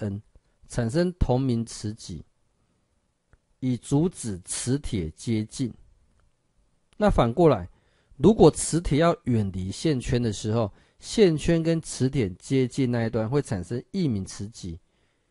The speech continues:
以吸引磁铁，不要使磁铁远离。因为磁铁如果远离这个线圈的时候，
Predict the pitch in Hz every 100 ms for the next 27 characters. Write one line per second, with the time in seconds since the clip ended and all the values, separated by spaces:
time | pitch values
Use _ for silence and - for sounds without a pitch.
0 | _ - 120 107 - 180 165 104 - -
1 | 117 - 107 82 85 _ - - - 151
2 | 190 151 104 - - 120 - 110 85 -
3 | - 104 87 82 90 87 - _ _ _
4 | _ - - - 214 226 - 190 196 147
5 | 185 156 135 123 107 101 156 139 - 165
6 | 127 - 127 117 98 104 107 110